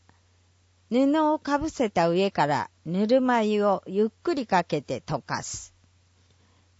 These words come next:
急に熱湯をかけると、蛇口や水道管が破裂することがあります。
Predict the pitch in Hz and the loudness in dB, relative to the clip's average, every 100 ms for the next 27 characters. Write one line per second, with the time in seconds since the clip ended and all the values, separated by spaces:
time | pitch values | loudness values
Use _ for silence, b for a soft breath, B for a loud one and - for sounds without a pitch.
0 | - 285 302 285 277 262 269 269 - 285 | 0 2 2 2 0 2 0 0 0 2
1 | 269 254 254 254 233 175 160 - 117 - | 2 4 2 2 0 0 -2 0 -2 -2
2 | _ _ 139 180 214 240 254 - 226 226 | _ _ -2 2 4 4 2 2 6 6
3 | 208 - - 262 262 262 240 - 226 226 | 4 0 0 0 2 4 4 4 2 2
4 | 220 214 208 233 277 285 - - 269 262 | 2 2 4 2 2 0 -2 -2 -2 2
5 | 254 254 208 151 139 131 135 113 - - | 2 2 2 2 0 -2 -4 -4 -8 -14